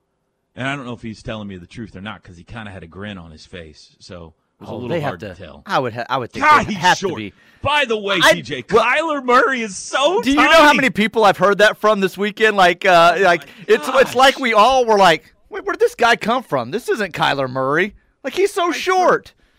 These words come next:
Speaker 2: In his
Speaker 1: He is
Speaker 2: baseball
Speaker 1: as
Speaker 2: jersey. <laughs>
Speaker 1: He is as wide as he is tall now, by the way, too. I mean,
Speaker 2: Yes.
Speaker 1: he is yoked. But, yeah, I mean,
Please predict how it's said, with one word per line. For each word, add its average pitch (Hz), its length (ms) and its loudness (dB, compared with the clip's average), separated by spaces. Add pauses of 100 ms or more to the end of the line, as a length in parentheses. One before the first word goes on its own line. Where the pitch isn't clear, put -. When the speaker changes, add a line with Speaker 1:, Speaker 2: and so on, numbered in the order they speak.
(640)
Speaker 2:
In 302 80 -4
his 311 80 -4
Speaker 1:
He 202 80 -6
is 220 40 -2
Speaker 2:
baseball 233 520 2
Speaker 1:
as - 40 -8
Speaker 2:
jersey. 151 580 0
<laughs> - 20 -4 (1080)
Speaker 1:
He 240 140 -10
is 226 180 -10
as 156 140 -10
wide 180 500 -4
as 175 120 -8
he 165 120 -10
is 143 160 -12
tall 127 280 -10
now, 98 200 -14
by 92 200 -12
the 95 100 -16
way, 92 160 -14
too. 101 280 -10
I 95 60 -14
mean, 110 220 -10
Speaker 2:
Yes. 165 440 -2
Speaker 1:
he - 100 -20
is - 220 -20
yoked. 165 840 -2 (540)
But, 165 220 -4 (300)
yeah, 208 300 -6
I 156 80 -6
mean, 127 380 -12